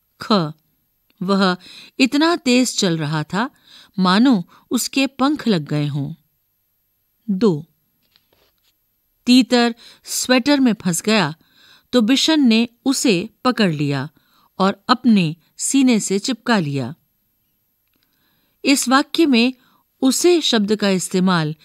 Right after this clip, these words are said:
तीतर के लिए किया गया है। एक ही संज्ञा का बार-बार इस्तेमाल करने की बजाय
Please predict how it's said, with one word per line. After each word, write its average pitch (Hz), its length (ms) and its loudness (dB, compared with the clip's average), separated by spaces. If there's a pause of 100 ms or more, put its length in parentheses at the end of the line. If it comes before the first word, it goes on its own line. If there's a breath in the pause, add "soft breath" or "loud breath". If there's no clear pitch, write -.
(340 soft breath)
तीतर 262 340 2
के 254 160 0
लिए 185 220 2
किया 165 280 -2
गया 143 200 -6
है। 139 260 -8 (1300)
एक 262 240 4
ही 330 140 4
संज्ञा 240 440 2
का 220 280 0 (300 soft breath)
बार-बार 226 600 2
इस्तेमाल 208 600 0
करने 202 300 0
की 202 140 -2
बजाय 156 480 -2